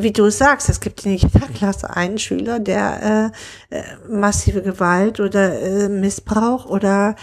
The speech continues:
Sex-, äh, Abwertung oder irgendein, also eine schwere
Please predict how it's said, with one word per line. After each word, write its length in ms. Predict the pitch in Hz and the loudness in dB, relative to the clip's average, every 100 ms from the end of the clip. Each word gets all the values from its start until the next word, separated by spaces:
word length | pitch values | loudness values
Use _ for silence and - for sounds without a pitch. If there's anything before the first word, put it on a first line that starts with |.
| - - - _ _ _ _ _ | -16 -20 -20 _ _ _ _ _
Sex-, 480 | 285 202 214 208 - | -6 0 0 0 -4
äh, 400 | 214 196 190 165 - | 0 2 0 -2 -2
Abwertung 960 | 208 220 240 233 226 226 226 233 233 | -2 0 2 2 2 -2 -2 -2 -4
oder 360 | - 196 202 202 | -4 0 2 2
irgendein, 800 | 214 220 269 240 180 185 196 185 - _ _ _ _ _ _ _ _ - | -2 -2 -2 -2 0 0 -2 -6 -14 _ _ _ _ _ _ _ _ -4
also 320 | 208 185 180 - | 0 0 -2 -4
eine 220 | 190 180 | -4 -4
schwere 600 | - - 196 190 190 175 | -6 -2 0 2 0 -2